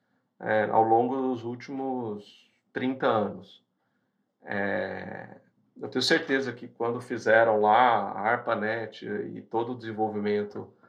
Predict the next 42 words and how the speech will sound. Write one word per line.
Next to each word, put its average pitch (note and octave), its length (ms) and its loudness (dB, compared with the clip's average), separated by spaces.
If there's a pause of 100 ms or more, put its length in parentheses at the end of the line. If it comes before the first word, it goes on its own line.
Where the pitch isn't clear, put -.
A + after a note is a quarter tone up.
(340)
lá G2+ 160 0
inicial, A2+ 880 4 (840)
obviamente A2 600 2
tinham B2 440 -2
ideia G#2 400 4
de G#2 120 -8
que - 60 -20
estavam G#2+ 240 0
fazendo G#2+ 280 -4
algo G#2+ 160 -2
muito G#2+ 220 -8
relevante, C3 640 0
mas - 400 -6 (100)
não G#2 300 0
no C3 120 -4
tamanho A2+ 460 0
que - 100 -16
virou, A#2 480 -6 (560)
provavelmente. G#2+ 880 2 (440)
Acho - 140 -12
que D#3 80 4
aqui D3 200 -2
talvez D3 320 4
vai D3+ 80 -2
ser D#3 140 -4
um D3+ 100 -4
pouco - 320 -4
isso. A#2 460 -4
<laughs> - 120 -14
Então, B2+ 760 2 (540)
fugindo C#3 480 0
explicitamente C#3 760 2
da A#2+ 100 4
resposta G#2+ 580 0
aqui, C3 260 -6
eu A#2+ 160 0
não C3+ 180 2
sei C#3 240 0
pra C3+ 160 0
onde B2+ 160 -2
isso - 180 -12
vai, A2 300 -6